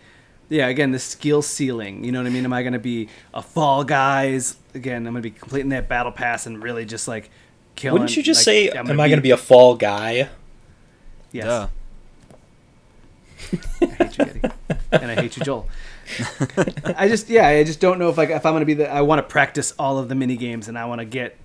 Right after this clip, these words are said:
Speaker 1: uh, the, a victory and get the, the number one. No, I'm okay.
Speaker 2: Yeah,
Speaker 1: I'm okay.
Speaker 2: do it. Become the best there is.
Speaker 1: I don't,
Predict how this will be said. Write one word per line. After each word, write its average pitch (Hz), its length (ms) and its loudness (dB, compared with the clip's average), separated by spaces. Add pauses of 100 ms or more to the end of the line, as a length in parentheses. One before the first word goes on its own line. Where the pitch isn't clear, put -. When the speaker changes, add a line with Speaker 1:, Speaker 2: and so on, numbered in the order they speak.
(280)
Speaker 1:
uh, 107 360 -6 (120)
the, 95 140 -12
a 113 40 -12
victory 110 640 -10
and 107 80 -12
get 104 120 -16
the, 110 80 -18
the 110 240 -12
number 117 260 -12
one. 117 180 -12
No, 117 220 -18 (100)
I'm 107 160 -16
okay. 120 160 -20 (680)
Speaker 2:
Yeah, 131 160 0
Speaker 1:
I'm 123 80 -4
okay. 127 160 -2
Speaker 2:
do 113 80 -2
it. 104 160 -10 (640)
Become 143 300 -4
the 117 80 -4
best - 340 -2
there 113 180 -2
is. 110 360 -8 (1160)
Speaker 1:
I 120 40 -16
don't, 110 200 -14